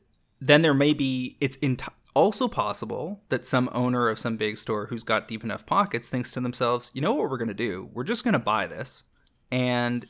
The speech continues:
if a buyer shows up with a s-, with a sweet offer, cool. Otherwise, we'll write it off as a marketing expense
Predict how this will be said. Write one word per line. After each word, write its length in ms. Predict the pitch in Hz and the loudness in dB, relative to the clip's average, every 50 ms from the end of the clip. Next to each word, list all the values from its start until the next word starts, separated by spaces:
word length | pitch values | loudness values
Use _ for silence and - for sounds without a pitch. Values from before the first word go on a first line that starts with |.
| _ _ - | _ _ 2
if 300 | 147 190 254 - - - - - | 6 6 6 4 2 -8 -8 -4
a 120 | 135 127 123 | -2 -2 0
buyer 360 | 120 113 117 113 113 110 110 | 2 0 2 2 2 0 -2
shows 380 | - - - 110 107 107 107 | -2 -2 -2 -2 -2 -2 -4
up 200 | 101 101 107 - | -6 -6 -6 -6
with 120 | - 113 107 | -6 -6 -4
a 40 | 110 | -4
s-, 180 | - - - | -4 -6 -6
with 280 | - - 123 127 123 107 | -6 -10 -10 -8 -6 -6
a 60 | 107 | -6
sweet 260 | - - 123 110 107 - | -6 -6 -6 -8 -8 -8
offer, 400 | 104 104 - - - 107 107 - - | -8 -8 -8 -6 -6 -8 -8 -8 -10
cool. 540 | - - 190 185 143 107 101 90 127 - - - - - _ _ _ - | -6 -4 -2 -2 -2 -2 -4 -6 -8 -8 -10 -16 -20 -20 _ _ _ 2
Otherwise, 480 | - 185 240 180 120 113 110 110 110 | 4 4 6 6 4 4 4 2 0
we'll 160 | 117 113 139 160 | -2 -4 -2 0
write 180 | 156 143 127 | 2 2 2
it 80 | 117 113 | 4 4
off 200 | 110 120 120 - | 4 2 2 0
as 80 | 117 | -6
a 60 | 110 101 | -6 -6
marketing 520 | 98 98 135 160 - 135 113 101 98 98 | -2 -2 -2 -2 -2 -2 -6 -6 -6 -8
expense 640 | 98 - - - - 101 101 104 131 - - - | -10 -10 -10 -6 -6 -6 -6 -6 -6 -4 -6 -6